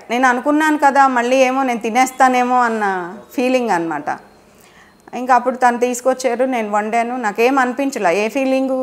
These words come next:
కలగలేదన్నమాట. అప్పుడు నాకు హ్యాపీ అనిపించింది. అంటే మన సంకల్పం ఇంత గొప్పదన్నమాట అనేది అర్థమైందనమాట.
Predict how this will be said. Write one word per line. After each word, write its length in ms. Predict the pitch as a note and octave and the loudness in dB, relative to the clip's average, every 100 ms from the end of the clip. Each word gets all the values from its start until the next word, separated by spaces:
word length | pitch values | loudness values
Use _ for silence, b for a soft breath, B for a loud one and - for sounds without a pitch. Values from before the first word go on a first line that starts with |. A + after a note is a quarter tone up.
| B3 A3 G3 | -4 -8 -4
కలగలేదన్నమాట. 840 | G#3+ G3+ G#3+ F#3 D3+ D3+ C#3+ C#3 - - _ B B B B - | -2 0 0 0 -2 -6 -10 -12 -14 -16 _ B B B B -6
అప్పుడు 260 | A3+ D4+ | -2 0
నాకు 220 | D4+ B3+ A#3 | 2 0 0
హ్యాపీ 320 | - - B3 | 0 0 0
అనిపించింది. 720 | G#3+ G3+ F#3+ E3+ D#3 D3 - - - F#3 | -2 -4 -10 -10 -12 -12 -14 -20 -18 -12
అంటే 380 | A3 C4+ C4+ A#3 | -6 -2 -2 -2
మన 280 | G3+ G#3+ | -2 -2
సంకల్పం 560 | A3+ A3 A3 B3+ C4 C4 | -2 -4 -2 -2 -2 -4
ఇంత 240 | A#3+ G#3+ | -6 -4
గొప్పదన్నమాట 800 | G#3 G3 G3+ A3+ A3 G#3+ G#3 G3 | -4 -4 -2 -2 -2 -6 -8 -8
అనేది 760 | G3 G3 G3+ F#3+ G3 B3 A#3 G3+ B B B B | -8 -8 -10 -10 -10 -12 -12 -14 B B B B
అర్థమైందనమాట. 760 | G3 G#3 B3+ A3+ G3 E3 D3+ D3+ | -2 2 2 2 0 -4 -6 -14